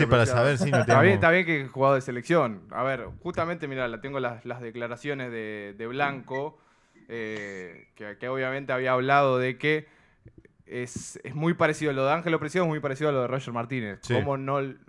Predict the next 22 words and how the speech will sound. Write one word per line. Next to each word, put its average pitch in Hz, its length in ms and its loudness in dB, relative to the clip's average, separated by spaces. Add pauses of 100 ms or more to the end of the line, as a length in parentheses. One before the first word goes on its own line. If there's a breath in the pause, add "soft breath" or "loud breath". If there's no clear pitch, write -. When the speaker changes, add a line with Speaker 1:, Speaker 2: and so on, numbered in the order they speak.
(140)
Speaker 2:
a 123 140 -10
quién 170 200 -2
no 165 100 -2
le 147 120 0
gustaría 135 520 0
tener 127 280 -2
una, 113 600 -10
un 117 120 -10
jugador 120 400 0
de 117 80 -8
selección 127 440 -4
y 135 80 -6
de 117 80 -2
esa 117 200 -8
jerarquía? 123 560 0 (680 soft breath)
Lo - 80 -20
cierto 127 260 -4
es 120 80 -2
que 107 100 -10
si - 100 -18
quieren 135 220 -4
venir, 160 440 -2